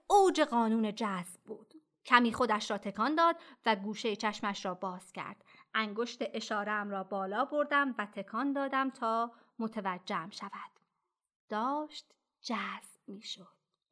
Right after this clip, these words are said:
سرش را از روی نیمکت بلند کرد و دورش را نگاه کرد و دستی در موهای فرفری خیسش کشید. کی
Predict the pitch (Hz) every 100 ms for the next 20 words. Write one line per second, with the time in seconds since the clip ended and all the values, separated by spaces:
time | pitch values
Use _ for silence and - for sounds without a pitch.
0 | _ _ _ _ _ - 254 233 240 220
1 | 214 208 240 214 208 214 208 220 202 233
2 | 302 294 330 320 320 - - 214 233 226
3 | 208 - 208 202 190 226 294 294 311 302
4 | 302 208 214 233 247 208 208 220 208 233
5 | 226 226 214 202 - 202 269 262 214 -
6 | 180 - 190 - 196 - _ _ _ _
7 | _ _ - -